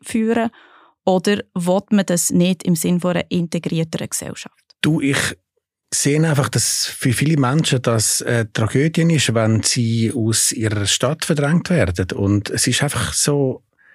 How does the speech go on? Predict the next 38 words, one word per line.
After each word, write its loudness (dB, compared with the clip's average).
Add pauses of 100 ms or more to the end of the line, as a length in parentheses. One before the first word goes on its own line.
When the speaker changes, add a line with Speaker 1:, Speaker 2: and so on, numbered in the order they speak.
(300)
Speaker 2:
es -2
gibt 0
sehr 4
viele 4
Leerkündigungen, 4
viele 2
Leute 0
finden 4
nichts 2
mehr 2
in 2
der -2
Stadt, -2
sie 0
werden 0
entwurzelt, 0
sie 0
werden 0
aus 0
ihrem 2
sozialen 2
Umfeld 0
gerissen. -2 (1040)
Äh, 0
in -4
einem -2
sozialen 0
Umfeld, 0
wo 0
sie 0
vielleicht -4
irgendwie -2
dreißig, -2
vierzig, -4
fünfzig -2
Jahre 0
gelebt -4
haben. 2